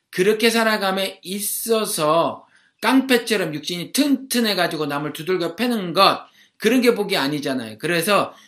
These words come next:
육신의 건강이 오래 지속된다고 할지라도 그 삶의 내용이 하나님께 초점이 맞춰지는 그 삶,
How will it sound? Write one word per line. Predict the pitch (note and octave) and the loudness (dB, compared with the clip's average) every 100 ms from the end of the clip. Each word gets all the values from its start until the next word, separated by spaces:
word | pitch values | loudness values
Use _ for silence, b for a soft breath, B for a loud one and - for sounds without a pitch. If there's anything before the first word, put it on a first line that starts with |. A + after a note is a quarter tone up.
| B - | B -6
육신의 | F#3+ - - A#3+ A#3 A3+ A3+ A3+ | -4 -2 0 2 2 2 2 0
건강이 | D#3 E3 E3+ G3+ - | -4 0 0 0 -4
오래 | D#3+ G3+ A3+ | 0 4 4
지속된다고 | - D#3+ F3+ - F3 E3 E3 | 2 -4 -6 -4 -4 -2 -2
할지라도 | F3+ F3+ D3+ C#3 C#3 | -4 -4 -6 -4 -6
그 | D3 | -6
삶의 | - B3+ C#4 C#4+ C#4+ A#3 | -4 0 2 4 4 4
내용이 | F3+ E3 D#3 E3 A#3+ F3 B B B | 0 0 -2 2 2 2 B B B
하나님께 | - A#3 A#3 A3 A3+ - | -8 -2 -2 0 -2 -2
초점이 | B3+ C#4 - C4 B3 | -4 -6 -4 -2 0
맞춰지는 | F3+ E3 - D#3 E3 E3 | 0 -4 -4 -6 -6 -8
그 | C#3 C#3 | -6 -6
삶, | G#3 A3 A#2+ | -4 -4 -6